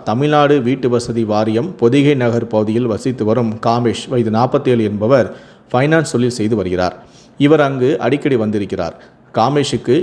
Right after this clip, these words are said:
இன்னும் திருமணமாகவில்லை. காமேஷ் அடிக்கடி அந்த உணவகத்துக்கு வந்து செல்வது வழக்கமாக இருந்ததால் சாந்தினி மற்றும் காமேஷ் இடையே நட்பு ஏற்பட்டுள்ளது. இந்த நட்பானது கூடா நட்பாக மாறியிருக்கிறது. கடந்த எட்டு ஆண்டுகளாக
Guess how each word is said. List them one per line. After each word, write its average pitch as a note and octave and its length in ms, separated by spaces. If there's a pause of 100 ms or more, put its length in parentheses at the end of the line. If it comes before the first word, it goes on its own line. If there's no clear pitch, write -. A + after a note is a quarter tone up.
(120)
இன்னும் A#2+ 300
திருமணமாகவில்லை. A2 840 (800)
காமேஷ் C3+ 460
அடிக்கடி C#3+ 380
அந்த B2+ 240
உணவகத்துக்கு B2 640
வந்து G#2+ 240
செல்வது G#2+ 340
வழக்கமாக A2 560
இருந்ததால் G2 420 (420)
சாந்தினி D#3 440
மற்றும் C3 340
காமேஷ் A#2+ 440
இடையே G#2 260 (180)
நட்பு A2+ 240 (120)
ஏற்பட்டுள்ளது. F#2+ 520 (500)
இந்த C#3+ 140 (100)
நட்பானது A2 500 (240)
கூடா C#3 260 (100)
நட்பாக G#2+ 480
மாறியிருக்கிறது. F2+ 600 (340)
கடந்த C#3 260 (300)
எட்டு B2 240
ஆண்டுகளாக A#2+ 520